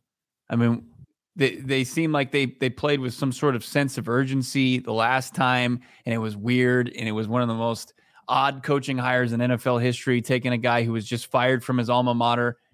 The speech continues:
at thirty-five and forty, uh, in Cliff Kingsbury,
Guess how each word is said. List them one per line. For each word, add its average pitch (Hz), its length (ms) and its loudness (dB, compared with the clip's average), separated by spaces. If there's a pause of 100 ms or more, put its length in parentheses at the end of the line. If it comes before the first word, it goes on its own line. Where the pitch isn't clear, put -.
(100)
at 113 180 -16
thirty-five 131 560 0
and 113 120 -4
forty, 120 540 0 (360)
uh, 113 240 0
in 131 260 -8
Cliff 131 260 0
Kingsbury, 120 720 0